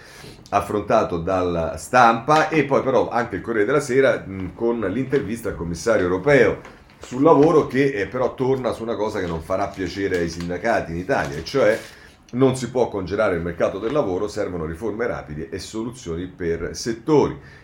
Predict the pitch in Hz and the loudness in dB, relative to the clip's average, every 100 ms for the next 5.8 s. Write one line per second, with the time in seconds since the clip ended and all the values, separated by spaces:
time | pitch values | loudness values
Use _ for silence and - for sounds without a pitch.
0 | - 85 80 85 113 92 113 120 135 156 | -16 -10 -8 -6 -4 -4 -6 -4 -4 -4
1 | 165 101 85 92 123 95 71 71 117 110 | -6 -8 -8 -6 -4 -4 -4 -6 -4 -4
2 | - 82 71 80 76 123 147 95 73 - | -4 -8 -8 -12 -6 0 4 4 0 -4
3 | 90 95 87 92 113 107 104 95 95 85 | -8 -6 -8 -6 -4 -4 -6 -10 -10 -8
4 | 73 65 69 69 - - - _ - 107 | -8 -8 -12 -18 -20 -20 -20 _ -6 2
5 | 104 98 92 87 87 85 80 | 4 4 2 0 -4 -6 -6